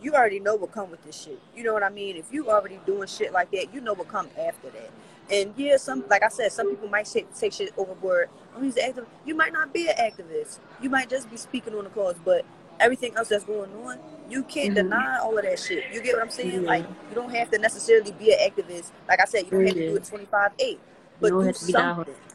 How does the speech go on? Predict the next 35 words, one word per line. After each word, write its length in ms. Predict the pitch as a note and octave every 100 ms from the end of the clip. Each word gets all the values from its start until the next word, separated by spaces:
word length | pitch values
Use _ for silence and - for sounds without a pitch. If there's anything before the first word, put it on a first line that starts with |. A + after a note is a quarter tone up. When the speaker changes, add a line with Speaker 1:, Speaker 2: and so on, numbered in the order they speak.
| _ _ _ _ _ - _ - -
Speaker 2:
Yeah, 220 | F#3+ G#3 F3+
but 140 | F3
when 140 | F3
you 60 | G3
see 160 | - G#3+
some 140 | G3
fuck 160 | G3 G#3
shit 180 | G3+ F3+
going 140 | G3
on, 160 | F#3 F3+
speak 300 | - C4 G3+
on 140 | D#3+
it. 120 | D3+ - _ _ _ -
Address 300 | F3 G3 G#3
that 160 | F3+
Speaker 1:
Mm-hmm. 240 | A#2+ C#4 D#4+
Speaker 2:
shit. 80 | - - - - - G3
Speaker 1:
Address 280 | F#3+ B3
that 160 | C4+ B3+
shit 160 | - F#3+
and 120 | G3
let 140 | A3+
them 140 | A#3+ A#3+
know 140 | A#3
that 320 | A3+ G3 F#3
we 80 | A3+
not 240 | A#3 A3
playing. 300 | - B3+ B3+
See, 240 | G3+ A#3 A3 -
that's 200 | B3+ C4
why 280 | A3+ G#3+ G#3+ - - -
we 100 | A#3
not 200 | A3+ G3
getting 160 | G3+ F3
far 480 | - F#3 F3 E3